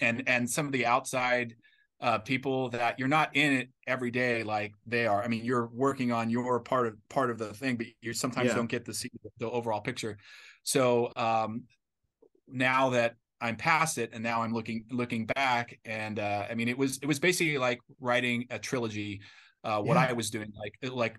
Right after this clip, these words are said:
Speaker 1: for movies. So it almost felt like I was writing Lord of the Rings because it does happen in, Midnight Suns happens in three acts,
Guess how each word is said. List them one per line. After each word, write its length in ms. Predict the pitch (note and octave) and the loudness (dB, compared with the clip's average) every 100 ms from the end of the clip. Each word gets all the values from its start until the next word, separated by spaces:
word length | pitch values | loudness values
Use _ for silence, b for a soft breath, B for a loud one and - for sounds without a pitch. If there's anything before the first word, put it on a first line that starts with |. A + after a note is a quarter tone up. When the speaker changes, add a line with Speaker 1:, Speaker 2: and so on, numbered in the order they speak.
| - | -8
Speaker 1:
for 100 | A#2 | -2
movies. 500 | A#2+ C3 A#2+ G2 - | 2 2 0 -6 -6
So 200 | - A#2+ | -2 -2
it 120 | A#2+ | 2
almost 220 | D3 D3+ D3 | 2 2 2
felt 140 | C#3 | 0
like 140 | B2 B2 | 0 -2
I 40 | |
was 100 | A#2 | 0
writing 260 | A#2+ A#2 A2+ | 0 0 -2
Lord 220 | A#2 A#2 | -2 -2
of 40 | |
the 80 | A2 | -2
Rings 460 | A#2 B2 A2 G#2+ - | -2 -2 -2 -6 -8
because 340 | A#2+ A#2 B2+ | -8 -4 -2
it 100 | D#3+ | 0
does 220 | E3 E3 | 4 4
happen 340 | D3+ C#3+ C#3+ B2 | 4 2 2 0
in, 240 | A#2+ B2 B2+ | -2 -4 -2
Midnight 360 | B2+ C3 B2+ | 0 2 0
Suns 180 | C3+ B2 | 0 -2
happens 320 | A#2+ B2 A#2 | -2 -2 -4
in 100 | G#2+ | -6
three 260 | A2+ A2+ A#2 | -4 0 2
acts, 340 | A#2 A2 - | 2 2 -4